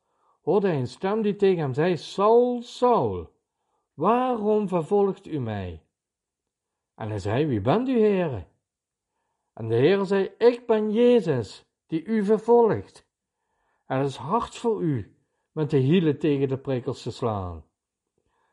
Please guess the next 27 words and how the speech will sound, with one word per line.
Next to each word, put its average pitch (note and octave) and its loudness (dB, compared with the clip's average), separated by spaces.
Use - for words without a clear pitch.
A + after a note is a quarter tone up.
En A2+ -8
hij A2 -2
zei, C#3+ 0
bevend D#3+ 4
en C3 -6
verbaasd: B2+ -4
"Heere, G#3+ 0
wat E3 -2
wilt G#3+ 8
u G3 -2
dat F3 0
ik D3+ -4
doen C4 -2
zal?" A2 -2
En A#2 -12
de A2+ -4
Heere F3 2
zei C#3 0
tegen G3 0
hem: A3 -4
"Sta - -4
op - -2
en B2 -8
ga C#3 0
de C3+ -2
stad G#3+ -2
in, B3 -4